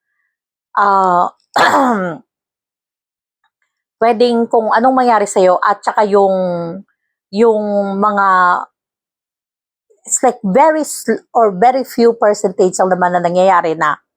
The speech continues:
akala tulog ka, yung pala, gising ka pala sa loob. So, nararamdaman mo yung mga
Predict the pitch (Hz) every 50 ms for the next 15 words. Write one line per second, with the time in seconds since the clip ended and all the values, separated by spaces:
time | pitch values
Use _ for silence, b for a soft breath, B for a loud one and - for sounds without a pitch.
0 | _ _ _ _ _ _ _ _ - - - 247 240 240 233 220 214 208 - 233
1 | 226 220 220 208 180 - 220 185 170 160 160 165 180 196 185 _ _ 180 185 196
2 | 202 185 214 196 185 180 175 170 165 160 190 196 - 220 202 190 214 190 - 196
3 | 180 190 - - 175 170 170 160 170 165 156 156 - b b b b b _ -
4 | - 208 208 208 214 208 208 202 196 202 202 202 196 196 190 190 190 190 190 185
5 | 185 185 180 180 175 175 170 175 170 170 170 165